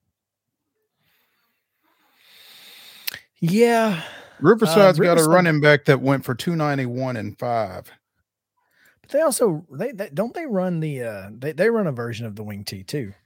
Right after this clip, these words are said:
Speaker 2: I believe so.
Speaker 1: I think. Um, I don't think you can run,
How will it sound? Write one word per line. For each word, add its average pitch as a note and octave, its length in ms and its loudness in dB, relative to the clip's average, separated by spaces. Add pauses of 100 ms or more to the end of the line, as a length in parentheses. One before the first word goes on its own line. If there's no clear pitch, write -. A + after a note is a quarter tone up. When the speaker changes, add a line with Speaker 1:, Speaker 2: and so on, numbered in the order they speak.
(360)
Speaker 2:
I B2 80 -6
believe A2+ 340 -10
so. G2 200 -18 (240)
Speaker 1:
I A#2+ 100 -8
think. - 420 -16 (760)
Um, G#2 420 -10 (360)
I F#3 100 -2
don't A#3+ 260 -4
think G#3+ 220 -2
you G3+ 100 -4
can E3 240 0
run, D#3 460 -4